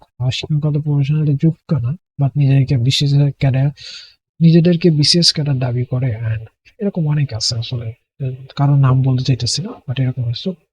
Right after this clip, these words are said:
আপনি টপ যেই পাঁচটা বা ছয়টা, হ্যাঁ, টপ ফাইভ বা টপ সিক্স, এই টাইপের কোচিংগুলোতে ভর্তি হওয়ার চেষ্টা করেন। এখানে যে মডেল টেস্ট,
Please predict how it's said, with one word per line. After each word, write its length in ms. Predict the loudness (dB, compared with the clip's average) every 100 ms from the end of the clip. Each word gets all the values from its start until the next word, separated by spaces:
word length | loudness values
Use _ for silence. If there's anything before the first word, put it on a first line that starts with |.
| -12
আপনি 380 | -10 -10 -8 -8
টপ 540 | _ _ -6 -4 -6 -8 -20 -20 _ _ _ _ _ _ _ _ _ -6 -4
যেই 580 | 0 0 -2 -4 -6 -10 _
পাঁচটা 640 | -2 0 -2 -2 -2 -2
বা 180 | -2 -4
ছয়টা, 520 | -2 -2 -2 -4 -6 -10 -20 -20 _ _ _ -6
হ্যাঁ, 160 | -4 -2
টপ 300 | -2 -2 -2
ফাইভ 400 | -2 0 0 -2 -6 _ _ _ _ _ _ _ -4
বা 100 | -2
টপ 540 | 0 0 -4 -12 -12 -12 _ _ _ _ _ _ -2
সিক্স, 460 | 2 4 2 -2
এই 240 | 2 2 2
টাইপের 400 | 0 2 0 0
কোচিংগুলোতে 680 | -2 0 0 0 -4 -4
ভর্তি 320 | -4 -4 -4 -6
হওয়ার 100 | -6
চেষ্টা 300 | -8 -8 -8
করেন। 260 | -10 -8
এখানে 280 | -4 -2 0
যে 80 | 0
মডেল 440 | 0 0 -2 -6
টেস্ট, 240 | -10 -20